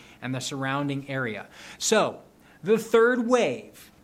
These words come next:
okay, I forget what his name is, but he was the, uh, founder of A O L, wrote a book called The Third Wave. And what that was is the first wave was the East Coast, right? You had this huge, uh, you know, movement from Europe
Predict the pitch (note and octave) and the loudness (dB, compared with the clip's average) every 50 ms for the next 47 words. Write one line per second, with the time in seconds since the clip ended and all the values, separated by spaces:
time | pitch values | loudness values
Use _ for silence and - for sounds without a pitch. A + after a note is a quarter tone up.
0 | _ - C#3 C3+ C3 C#3+ C#3+ C#3 C#3 C#3+ C#3 C#3+ - - D#3+ E3+ D#3+ - E3 C3 | _ -14 -14 -14 -8 -6 -4 -4 -4 -6 -6 -10 -12 -8 -8 -8 -6 -6 -6 -6
1 | C3+ B2+ - C#3+ C#3 C#3+ C#3+ B2+ C3+ C#3+ C#3+ C#3+ C#3 C#3 C#3 C#3 C3+ C3 - - | -6 -6 -6 -6 -4 -4 -2 -2 -2 -2 -2 -2 -2 -2 -4 -4 -4 -6 -6 -6
2 | C#3 B2 C#3 D#3 C#3+ C3+ C#3 - - C#3 C3+ C3 B2 B2+ - - C#3 B2+ B2 - | -6 -4 -4 -4 -4 -6 -6 -6 -4 -4 -4 -4 -4 -8 -10 -10 -8 -8 -8 -8
3 | - - D#3 C#3+ D3 D#3 D#3+ C#3+ D3 C#3 C3+ B2 C3 - - C#3+ C#3 C3+ B2+ B2 | -6 -6 -4 -2 -2 -4 -2 0 0 0 0 -2 -4 -8 -6 -6 -4 -4 -4 -4
4 | A#2+ A#2 A2+ G#2+ G#2 G#2+ G#2+ - A#2+ C3+ C3+ C3 C3 A#2 - - D#3 D#3 D#3 - | -4 -4 -4 -4 -6 -6 -10 -10 -8 -8 -6 -6 -6 -8 -6 -6 -6 -6 -6 -12
5 | - - - - - C#3 C3 B2 B2+ C3 - - - - - - - C3 B2+ D#3+ | -18 -18 -14 -8 -6 -6 -4 -6 -8 -10 -14 -18 -20 -20 -20 -16 -12 -8 -4 -4
6 | E3 C#3+ - - - - E3+ D3+ D3+ D3+ D3+ D3+ D3 C3+ C3+ - - - - - | -4 -4 -6 -14 -8 -6 -4 -4 -2 -2 -4 -4 -6 -8 -12 -16 -20 -20 -14 -10
7 | A#2+ B2+ D3 C#3+ C3 A#2+ A2 G#2+ G#2 G2+ A2 A2+ B2+ C#3+ C#3 D#3+ D#3+ D#3+ D#3 F3 | -6 -4 -2 -2 -4 -4 -8 -10 -12 -12 -10 -8 -8 -6 -4 -4 -6 -4 0 2
8 | F3+ F#3 F3+ C#3 D#3+ E3+ D#3 - F#3+ F3+ - - G3 G#3 G3 - - G3 G3+ G3+ | 2 2 2 0 -2 -6 -4 -4 -6 -6 -4 -2 0 0 0 -2 -2 0 0 0
9 | G3 E3+ F#3 F#3+ E3+ E3+ F#3+ F#3 - F#3 F#3 E3+ - - - A3 G#3 E3 B2 - | 0 0 -2 -4 -4 -6 -8 -8 -6 -6 -6 -6 -6 -6 -4 -4 -2 -2 -4 -6
10 | - - C3 C3+ C3+ C3+ - C#3+ C3 C#3+ C#3+ C#3 C#3 D3 C3+ - - - E3+ E3+ | -8 -8 -8 -10 -10 -8 -10 -8 -8 -8 -8 -8 -8 -10 -10 -10 -10 -8 -6 -4
11 | F3 E3+ E3 E3 D#3 C3+ - - - - - - - - - - - D3+ D#3 D#3 | -2 0 0 0 -2 -4 -8 -12 -16 -20 -20 -20 -20 -20 -20 -10 -8 -6 -4 -4
12 | D#3 D3+ C#3+ C#3+ C#3 D3 C#3+ - F3 D#3+ E3 E3+ F3 D#3+ D3 E3+ E3+ D#3+ E3 - | -2 -2 -2 -2 -2 -4 -4 -4 -2 2 4 4 4 4 2 -4 -4 -4 -6 -6
13 | - D#3 D#3 C#3+ C#3 D3+ D#3+ E3+ E3+ E3 E3 - | -6 -4 -4 -4 -2 -2 0 2 0 0 -2 -6